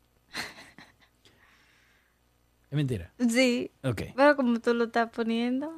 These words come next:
Speaker 2: Su cuerpo y su alma.
Speaker 1: Sí.
Speaker 2: A esa gente.
Speaker 1: Mi juventud.
Speaker 2: Su juventud.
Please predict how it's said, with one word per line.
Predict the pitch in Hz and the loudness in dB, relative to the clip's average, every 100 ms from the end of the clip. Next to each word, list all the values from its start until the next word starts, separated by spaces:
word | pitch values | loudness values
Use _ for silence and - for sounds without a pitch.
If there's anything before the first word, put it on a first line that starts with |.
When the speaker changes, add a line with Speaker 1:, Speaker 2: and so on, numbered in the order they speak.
| 285 - | -14 -6
Speaker 2:
Su | 165 | -4
cuerpo | 147 175 160 185 | 2 2 4 2
y | |
su | 147 143 | 2 2
alma. | 135 139 127 113 101 101 _ _ _ _ | 2 2 0 -2 -8 -16 _ _ _ _
Speaker 1:
Sí. | - 196 190 - _ _ _ _ _ _ - | -20 -20 -20 -20 _ _ _ _ _ _ -10
Speaker 2:
A | 139 - - - | -10 -10 -16 -4
esa | 139 131 | -2 0
gente. | 117 107 101 - - | -2 -4 -8 -14 -4
Speaker 1:
Mi | 220 | 2
juventud. | 240 220 208 - 240 240 226 | 4 2 -2 -2 0 2 4
Speaker 2:
Su | 190 175 | 4 6
juventud. | 151 120 147 147 151 143 | 4 2 2 2 0 -2